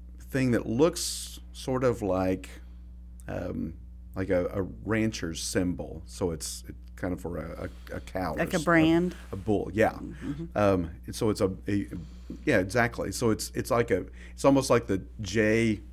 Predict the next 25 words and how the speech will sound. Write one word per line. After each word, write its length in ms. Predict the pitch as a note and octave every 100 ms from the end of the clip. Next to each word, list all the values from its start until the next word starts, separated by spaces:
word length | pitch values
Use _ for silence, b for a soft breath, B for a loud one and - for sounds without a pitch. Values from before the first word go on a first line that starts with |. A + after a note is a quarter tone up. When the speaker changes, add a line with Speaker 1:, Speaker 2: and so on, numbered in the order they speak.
| -
Speaker 1:
Bull 520 | F2 G#2 G2 F#2 F#2 -
brand, 500 | G2+ F2 D#2 F2+ -
<laughs> 40 |
if 180 | - G#2+
you 140 | B2 -
will, 300 | D#3 A2 G2
but 220 | F#2+ A2
it, 160 | A2 -
that's 240 | A#2 -
kinda 180 | - A2+
what 140 | -
it 40 | G#2+
looks 260 | A2 G#2
like. 200 | G2 D#2+ -
Speaker 2:
<laughs> 60 | B B B B C#3
Speaker 1:
But 100 | C#3
what 180 | D#3
it 80 | D#3
was 160 | C3 B2
actually 320 | B2 - G2
referring 420 | F#2+ G#2 A3 F3+
to 180 | C3+ G#2
is 120 | G2
a 60 | F#2
staff 680 | - - A2+ B2 D#3+ E3+